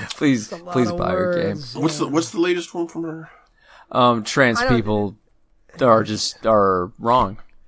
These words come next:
Speaker 1: about who
Speaker 2: It's
Speaker 1: they
Speaker 2: just
Speaker 1: want
Speaker 2: this
Speaker 1: to be.
Speaker 2: constant flow. I don't walk, look anymore.
Speaker 1: It's
Speaker 2: It's,
Speaker 1: not worth,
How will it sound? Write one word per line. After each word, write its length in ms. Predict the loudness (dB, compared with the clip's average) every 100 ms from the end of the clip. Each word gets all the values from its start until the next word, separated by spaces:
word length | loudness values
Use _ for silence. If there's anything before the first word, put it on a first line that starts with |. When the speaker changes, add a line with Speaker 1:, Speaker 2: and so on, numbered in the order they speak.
| -18 -18 -20 -20 -12 -10 -10 -6
Speaker 1:
about 200 | -4 -2
who 60 |
Speaker 2:
It's 60 | 0
Speaker 1:
they 60 | 0
Speaker 2:
just 120 | 0
Speaker 1:
want 120 | -2
Speaker 2:
this 80 | -4
Speaker 1:
to 60 | -6
be. 120 | -6
Speaker 2:
constant 640 | -6 -4 -4 -6 -10 -8
flow. 360 | -6 -4 -4 -4
I 100 | -2
don't 260 | -4 -6 -12
walk, 280 | -12 -8
look 160 | -8 -6
anymore. 220 | -10 -2
Speaker 1:
It's 200 | 0 0
Speaker 2:
It's, 80 | 2
Speaker 1:
not 180 | 6 8
worth, 240 | 8 4